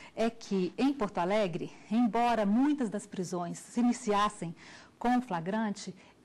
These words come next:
é, esse controle judicial, ele era mais frequente. Ou seja, os juízes recebiam o auto de prisão em flagrante e avaliavam efetivamente, faziam um despacho mais fundamentado sobre se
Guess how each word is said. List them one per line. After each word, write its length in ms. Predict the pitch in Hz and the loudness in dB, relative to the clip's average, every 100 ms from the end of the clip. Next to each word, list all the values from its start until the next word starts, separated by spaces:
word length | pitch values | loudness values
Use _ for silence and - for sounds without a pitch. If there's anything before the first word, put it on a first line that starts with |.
| - | -2
é, 240 | 220 214 | 0 2
esse 240 | 254 285 262 | 2 0 -2
controle 460 | 240 214 - 247 | 0 0 2 2
judicial, 500 | 226 175 202 - 196 | 2 -2 -4 -2 0
ele 100 | 208 | 2
era 200 | 214 208 | 2 0
mais 240 | 202 196 - | 0 -2 -2
frequente. 640 | 233 247 175 165 - - - - | -4 -2 -4 -4 -8 -12 -16 -4
Ou 160 | 208 | -2
seja, 400 | 208 - 175 160 | -2 -2 -2 -2
os 120 | 190 | -2
juízes 340 | 190 233 262 214 | 0 0 0 -2
recebiam 720 | 226 - 196 175 262 302 294 - - - - | -4 -2 -2 0 0 0 -2 -6 -20 -16 -4
o 120 | 202 | 0
auto 200 | 196 185 | 0 -2
de 80 | 170 | -6
prisão 300 | - 175 180 | -6 -4 -4
em 60 | |
flagrante 640 | 190 220 202 208 247 - - - - - - - | -2 0 0 0 -2 -4 -12 -20 -20 -20 -8 2
e 140 | 262 | 4
avaliavam 760 | 269 262 277 285 233 226 226 | 4 4 4 4 4 4 4
efetivamente, 840 | 254 254 262 254 240 214 185 190 - | 2 2 0 2 2 4 2 0 -2
faziam 640 | - - 226 185 214 214 | -4 0 0 2 2 2
um 20 | |
despacho 560 | 190 - - 185 180 - | 0 -4 -4 -2 -2 -4
mais 240 | 190 208 | -4 -4
fundamentado 720 | - 196 185 185 180 175 175 196 | -4 -6 -4 -6 -4 -2 -2 -4
sobre 480 | - 202 202 214 | -4 -2 0 -2
se 360 | 208 - 190 180 | -4 -4 -2 -2